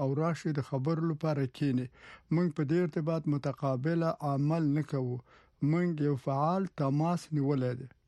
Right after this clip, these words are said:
د ایران او امریکا روابط له هغه وخت نه را په دې خوا خړ پړ شوي دي چې ټرمپ تیر کال د بین المللي موافقې نه ووت چې د اقتصادي بندیزونو په بدل کې د ایران د اټومي پروګرام مخه ونیسي.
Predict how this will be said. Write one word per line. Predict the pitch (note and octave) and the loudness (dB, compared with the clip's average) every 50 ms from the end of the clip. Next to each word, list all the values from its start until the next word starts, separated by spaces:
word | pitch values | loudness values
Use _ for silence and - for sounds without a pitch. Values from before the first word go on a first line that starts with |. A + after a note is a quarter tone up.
| - - _ - - | -20 -18 _ -4 0
د | D3+ D#3+ E3 | 2 4 4
ایران | E3 F3+ G3+ G3+ F#3+ | 4 4 4 4 4
او | F3+ E3+ E3 | 4 4 4
امریکا | D#3+ D#3+ D#3 D#3 D3 - F3+ F3 | 2 2 2 0 0 0 0 2
روابط | E3 D#3+ D#3 D3+ D3 D3 C#3 E3+ E3+ D3+ | 2 2 4 2 2 2 2 0 0 2
له | D#3 D3 D3 D#3+ | 2 2 2 2
هغه | E3+ D#3 D3 C#3+ C#3+ | 2 2 2 0 0
وخت | D3+ C#3 C#3+ C#3+ | 0 2 0 0
نه | C#3 C3+ | 0 0
را | C#3 C3+ | -2 -2
په | B2 C#3+ C3 A#2+ | -2 -2 -2 0
دې | D#3 D#3+ D3 | 0 -2 0
خوا | - C#3+ B2+ A#2+ | -2 -2 -2 -2
خړ | - D3 C#3+ C3 - | -2 -2 -2 0 0
پړ | D3 C3 A#2+ - | -2 -2 -2 -2
شوي | - E3 E3+ D#3+ D#3+ D3 C#3+ | -2 -2 0 0 0 2 2
دي | D3 D3 | 0 0
چې | C3 - C#3+ C#3 B2+ - - - | 0 -2 -2 -4 -4 -4 -8 -4
ټرمپ | - D#3 D#3 D3+ C3+ - - - D#3+ | -2 0 0 0 -2 -4 -6 -2 0
تیر | E3+ F3+ E3+ - - | 0 0 -2 -2 -2
کال | E3+ D#3 D3+ C#3+ C#3+ | -2 0 0 0 0
د | C#3 B2+ C#3+ | 0 0 0
بین | C#3+ C3+ | 0 0
المللي | C3+ C3+ C#3 C#3 D3+ D#3 D#3 | 0 0 0 2 2 2 2
موافقې | C#3+ C3+ C3 B2 - - - - D3 C#3+ C3 | 2 2 0 -2 -4 -8 -2 0 0 2 2
نه | C3+ | 2
ووت | C#3+ C#3 B2+ B2+ B2+ - _ - - - - - - - - | 0 0 0 0 -2 -4 _ -20 -20 -20 -20 -20 -20 -14 -6
چې | - C#3+ A#2+ | -4 -2 0
د | C3 C3 B2 | 0 -2 -2
اقتصادي | - - B2 - C#3+ C3+ B2+ B2 D3+ D3+ C#3 | -4 -8 -6 -2 -2 -2 0 0 0 0 0
بندیزونو | C#3+ C3+ C3 B2+ B2+ C3 B2+ C#3+ C#3+ D3 C3 B2 C#3 | 0 0 0 0 0 0 0 0 0 0 0 0 -2
په | B2 B2 C3+ | -2 -2 -2
بدل | B2+ B2+ D#3+ E3+ E3+ - | -2 0 0 -2 -2 -2
کې | F#3 E3+ D#3+ C#3+ | -2 -2 0 0
د | C#3+ C3+ C3+ | 0 0 0
ایران | C3+ C3 C#3 D3+ D#3 D3+ D3+ | 0 0 0 0 0 0 0
د | C#3 C3+ C3 | -2 -2 -4
اټومي | B2+ - - C3 C3+ D#3 F3 E3+ - | -4 -2 -2 0 0 0 0 -2 -2
پروګرام | - C#3 C#3 C3+ A#2+ C#3+ D3+ D#3 D#3 D3 C#3 | -4 -2 -2 -2 0 0 0 0 2 0 0
مخه | C#3 C3+ - C#3+ C3+ C3+ | -2 -2 -2 -2 0 0
ونیسي. | C#3+ C#3 C3+ C3+ B2+ - - | 0 0 -2 -2 -4 -8 -16